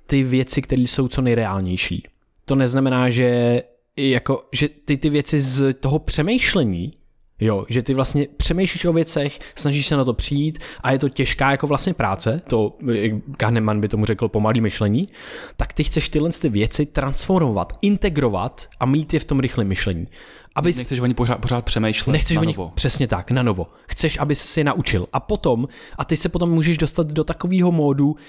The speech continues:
Speaker 1: že vlastně, eh, ty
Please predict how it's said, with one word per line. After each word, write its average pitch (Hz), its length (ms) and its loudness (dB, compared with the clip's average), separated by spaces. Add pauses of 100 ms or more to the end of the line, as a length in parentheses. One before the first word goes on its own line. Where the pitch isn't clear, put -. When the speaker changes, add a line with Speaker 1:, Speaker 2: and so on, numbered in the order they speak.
(120)
Speaker 1:
že 131 160 -2
vlastně, 156 480 0 (680)
eh, 135 540 4 (480)
ty 156 480 4